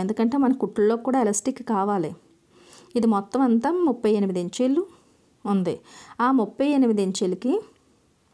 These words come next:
ఎలాస్టిక్ వేద్దాం. ఇప్పుడు ఫస్ట్ మాత్రం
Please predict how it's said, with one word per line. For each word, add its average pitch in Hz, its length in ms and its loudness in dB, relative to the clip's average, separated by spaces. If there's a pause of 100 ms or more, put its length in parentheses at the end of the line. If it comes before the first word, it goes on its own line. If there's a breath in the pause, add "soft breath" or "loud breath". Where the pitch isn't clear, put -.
(720)
ఎలాస్టిక్ 226 440 0
వేద్దాం. 165 300 -2 (420 loud breath)
ఇప్పుడు 262 240 0
ఫస్ట్ 208 300 -2 (120)
మాత్రం 226 320 0